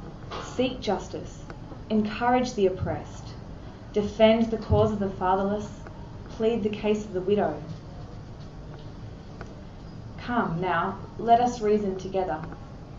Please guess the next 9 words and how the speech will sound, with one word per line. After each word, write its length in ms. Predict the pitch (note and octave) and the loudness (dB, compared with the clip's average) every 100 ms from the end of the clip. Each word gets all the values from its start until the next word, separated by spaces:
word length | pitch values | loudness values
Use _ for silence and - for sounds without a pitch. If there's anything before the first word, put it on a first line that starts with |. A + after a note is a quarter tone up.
| - - | -12 -6
says 200 | E3 D#3 | -4 -4
the 80 | E3+ | -4
Lord. 320 | D#3+ D#3 D#3 D#3 - - - - - - - - - - - - - - - - | -4 -4 -6 -10 -12 -12 -12 -14 -12 -12 -12 -14 -14 -12 -12 -12 -12 -12 -12 -2
Though 200 | A3+ A#3 | 4 6
your 140 | B3+ | 4
sins 380 | B3+ A#3 A#3+ G#3 | 0 -2 0 2
are 80 | F3+ | 4
like 280 | F3+ G#3 - | 4 2 -2
scarlet, 480 | - D#3+ C#3+ F3 | -4 -4 -2 -6